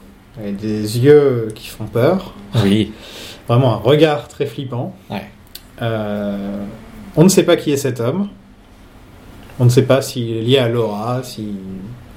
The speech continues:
Speaker 1: on ne sait, on ne sait rien,
Speaker 2: Mm.
Speaker 1: mais en tout cas, c'est une des scènes les plus glaçantes de, de la série, quoi.
Speaker 2: Ouais. Et comme on a un petit peu la, la pièce dans, dans laquelle se déroule l'action, euh, en tête, on, on, ça a l'air d'être plutôt une vision, quoi. Ça a pas l'air d'être, euh,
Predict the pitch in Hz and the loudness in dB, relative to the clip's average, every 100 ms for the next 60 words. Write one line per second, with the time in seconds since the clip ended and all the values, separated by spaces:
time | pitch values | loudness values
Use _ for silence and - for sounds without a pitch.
0 | - 120 120 123 120 120 127 113 110 104 | -6 -2 -2 2 4 6 4 4 2 2
1 | 147 123 117 - 160 156 135 123 147 135 | 0 0 0 2 4 4 0 -4 -2 0
2 | 127 147 147 131 120 - 123 117 127 123 | 2 2 0 0 -2 -2 -4 2 2 4
3 | 139 135 123 117 110 107 107 110 110 110 | 2 0 0 2 0 0 -2 0 0 0
4 | 110 95 98 - 123 107 101 - - - | -2 -2 -6 0 4 4 2 -4 -18 -20
5 | - - - - 117 156 160 156 147 123 | -20 -20 -20 -2 2 4 2 -2 -4 -6
6 | 123 143 127 117 117 117 113 117 - 135 | -6 -2 0 0 -4 -2 -4 -2 0 0
7 | 120 117 113 113 113 104 127 117 - 110 | -2 -6 -6 -6 -6 -4 -4 -4 -4 0
8 | 110 110 113 110 107 - 127 120 107 104 | 2 2 2 2 0 -2 0 2 2 0
9 | 104 104 139 143 - 110 107 104 98 - | -2 2 4 4 0 -2 -2 -4 -6 -12
10 | - 117 - - - 110 110 110 - - | -12 -10 -10 -4 2 2 2 -2 -4 0
11 | 120 113 113 113 101 - 101 123 120 107 | 0 2 0 0 -2 -4 -10 -8 -2 2
12 | 107 107 - 101 | 2 0 -4 -6